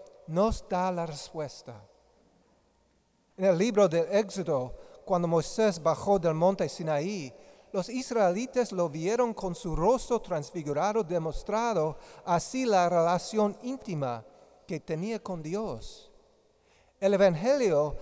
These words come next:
también nos dice que la persona de Jesús estaba completamente transfigurada.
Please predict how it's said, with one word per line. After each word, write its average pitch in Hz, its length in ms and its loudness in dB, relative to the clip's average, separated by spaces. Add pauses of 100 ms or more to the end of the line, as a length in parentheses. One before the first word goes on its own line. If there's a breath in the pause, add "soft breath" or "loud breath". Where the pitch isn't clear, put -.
(200 loud breath)
también 214 400 4
nos 190 180 2
dice 240 320 -2
que 208 160 -2
la 185 160 4
persona 247 640 2
de 220 160 0
Jesús 220 420 -6
estaba 233 500 0
completamente 233 1300 -2 (200 loud breath)
transfigurada. 143 880 -6